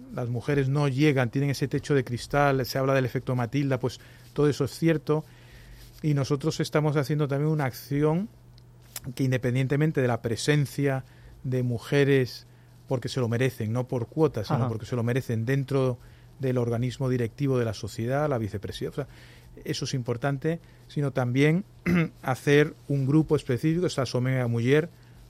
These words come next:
Speaker 1: para trabajar sobre esto y para ayudar a personas que a lo mejor se encuentran con ese techo de cristal, con esos problemas para progresar en su carrera, ¿no?
Speaker 2: Ujú. Claro, y también lo que decíamos, la importancia de, em, recuperar o, si no,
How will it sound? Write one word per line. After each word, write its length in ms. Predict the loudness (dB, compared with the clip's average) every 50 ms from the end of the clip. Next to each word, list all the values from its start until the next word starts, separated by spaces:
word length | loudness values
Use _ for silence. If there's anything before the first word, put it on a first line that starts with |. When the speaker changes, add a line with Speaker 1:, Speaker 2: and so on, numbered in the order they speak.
| -14 -4 0
Speaker 1:
para 220 | 2 2 2 2
trabajar 640 | 2 0 0 0 0 -2 -2 -2 0 0 0 -2 -4 -8 -20 -20 -20 -20 -20 -20 -20 -20 -20 -20
sobre 420 | -18 -6 -2 -2 0 2 2 2 2
esto 320 | 0 0 -4 0 2 2 2
y 40 | 2
para 200 | 0 0 2 2
ayudar 340 | 2 2 2 4 4 4 2
a 80 | 2 0
personas 440 | -2 -4 0 -2 0 0 0 -2 0
que 80 | 0
a 20 | 0
lo 80 | 0
mejor 200 | 0 0 -2 -2 0
se 60 | -2
encuentran 520 | -2 0 0 0 0 0 -2 -2 -2 -2
con 200 | -2 -4 -2 -2
ese 220 | -2 -2 -2 -4 -4
techo 280 | -2 -4 -4 -2 0
de 100 | -2 -2
cristal, 460 | -2 -4 -6 -6 -4 -2 -2 -2 -2 -2
con 160 | -4 -4 -4
esos 200 | -4 -6 -8 -8
problemas 720 | -6 -4 -2 -2 2 2 2 2 2 2 -2 -4 -6 -10 -8
para 360 | -4 -2 -2 -2 -2 -4 -6 -8 -14 -20 -20 -20 -20 -20 -6 -2
progresar 520 | 0 2 2 2 0 0 -2 -2 -2 -2
en 80 | -2 -4
su 140 | -8 -8
carrera, 420 | -6 -4 -2 0 0 0 -2 -2 -6
¿no? 360 | -10 -12 -14 -16 -6 -2 0 0
Speaker 2:
Ujú. 120 | 0 -2 -6 -12 -20 -20 -12 2
Claro, 180 | 4 4 4
y 140 | 4 2 0
también 320 | 0 0 0 2 2 2 2
lo 100 | 4 2
que 80 | 2
decíamos, 380 | 2 0 -2 -2 -2 0 0 0
la 60 | -2
importancia 580 | -2 -2 -4 -4 -2 -2 -4 0 2 2 2 4
de, 200 | 4 2 2 0 -4 -20 -20 -20 -4 0
em, 640 | 2 4 4 2 2 0 0 0 0 -2 -2 -4 -8 -8 -8
recuperar 800 | -2 2 2 2 2 2 -2 2 2 4 6 6 6 6 4 2 0
o, 140 | -2 -2
si 320 | -2 -4 -8 -6 -4 -2 2
no, 280 | 4 4 4 4 2